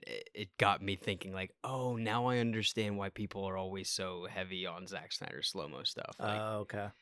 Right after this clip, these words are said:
Speaker 1: it makes sense now, but all the other ones, I don't see it as that. This one I do, maybe because it's a lot of motion and there's a lot of it, and it's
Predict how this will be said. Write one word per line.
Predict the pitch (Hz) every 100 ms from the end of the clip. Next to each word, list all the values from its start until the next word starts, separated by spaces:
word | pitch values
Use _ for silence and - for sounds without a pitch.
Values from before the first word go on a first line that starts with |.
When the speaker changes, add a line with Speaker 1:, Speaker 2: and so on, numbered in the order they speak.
| - _ -
Speaker 1:
it | 120
makes | 123 135 147 -
sense | - 147 143 -
now, | 120 95 76 -
but | 101 -
all | - 135
the | 160 175
other | 202
ones, | 165 147 139 - - - _
I | 127
don't | 180 156
see | - 180
it | 123
as | 90 87
that. | 78 - - - -
This | 147 -
one | 180
I | 160
do, | 127 95
maybe | 90 123
because | 127 127 131
it's | 123 - -
a | 110
lot | 95 90 113
of | 113
motion | 127 123 151
and | 131 101
there's | 92
a | 85
lot | 82 92
of | 107
it, | 135 -
and | 92
it's | 92 - -